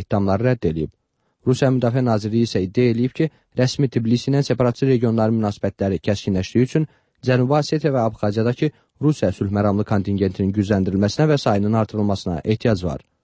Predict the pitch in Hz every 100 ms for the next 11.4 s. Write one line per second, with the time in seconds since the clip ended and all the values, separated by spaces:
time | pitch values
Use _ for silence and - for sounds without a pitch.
0 | _ _ _ _ _ _ _ _ _ _
1 | - - 151 156 175 180 156 165 147 151
2 | 143 139 135 139 135 120 120 131 - 113
3 | 98 101 117 - 151 123 123 151 160 _
4 | _ - - 160 123 98 101 98 95 104
5 | 107 - 139 - 127 113 110 113 110 110
6 | 107 101 _ _ - 123 147 147 131 -
7 | 107 113 101 90 87 80 87 82 80 _
8 | _ _ - 113 160 170 160 147 - 135
9 | 127 147 - 127 139 123 120 117 113 117
10 | 120 - 117 113 110 123 113 85 85 90
11 | 87 85 80 87